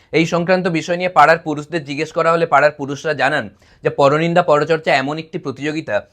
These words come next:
এখানে সমস্ত মহিলারাই সোনা জেতার দাবিদার, তাই বিতর্ক হওয়াটা স্বাভাবিক। পরনিন্দা পরচর্চা পুরুষ বিভাগে সুমিত কাকু সোনা জিতে পাড়ার সবাইকে চমকে দেন, কেননা পাড়ার সবাই জানতো যে সুমিত কাকু অন্য কাউকে নিয়ে চর্চা করেন না। কিন্তু পাড়ার চা দোকানদার লালুদা জানিয়েছেন,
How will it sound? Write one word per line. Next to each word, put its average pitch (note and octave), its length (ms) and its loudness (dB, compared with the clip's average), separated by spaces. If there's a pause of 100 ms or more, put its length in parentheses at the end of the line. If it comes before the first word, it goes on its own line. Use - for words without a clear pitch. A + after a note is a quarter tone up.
(120)
এখানে E3 240 -4
সমস্ত F3 440 -4
মহিলারাই F3 500 2
সোনা D3+ 220 -2
জেতার C#3 300 -2
দাবিদার, F#2+ 360 -8 (340)
তাই D3 160 4
বিতর্ক C#3+ 320 -2
হওয়াটা D3 300 2
স্বাভাবিক। G2+ 560 -6 (180)
পরনিন্দা F3+ 460 4
পরচর্চা D#3 500 0
পুরুষ D3 300 -8
বিভাগে D3+ 440 -2 (280)
সুমিত D#3 320 -4
কাকু E3+ 220 -2
সোনা D#3 280 -4
জিতে E3 200 -4
পাড়ার D3+ 300 4
সবাইকে D#3 400 0
চমকে B2 320 -6
দেন, E2 220 -16 (400)
কেননা D#3 260 4
পাড়ার E3 280 6
সবাই E3 300 2
জানতো E3+ 260 0
যে E3+ 100 -2
সুমিত D#3 280 -10
কাকু D#3 260 -2
অন্য C#3+ 200 0
কাউকে D3+ 260 2
নিয়ে D#3 140 -6
চর্চা C3 300 -2
করেন G#2+ 260 -2
না। D#2+ 180 -18 (320)
কিন্তু D#3 180 -6
পাড়ার D#3+ 380 6
চা D3+ 160 6
দোকানদার E3 380 0
লালুদা C#3 340 2
জানিয়েছেন, C3+ 520 -4